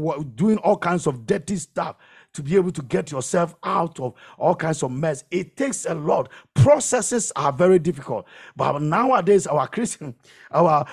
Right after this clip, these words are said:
our lives, I don't, I will not even go into the Christian faith. I'm going to our, our life in general.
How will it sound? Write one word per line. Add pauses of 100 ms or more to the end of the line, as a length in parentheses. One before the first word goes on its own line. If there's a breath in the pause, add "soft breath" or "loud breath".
(100 loud breath)
our
lives,
I
don't,
I
will
not
even
go
into
the
Christian
faith.
I'm
going
to
our, (120)
our (340 loud breath)
life
in
general.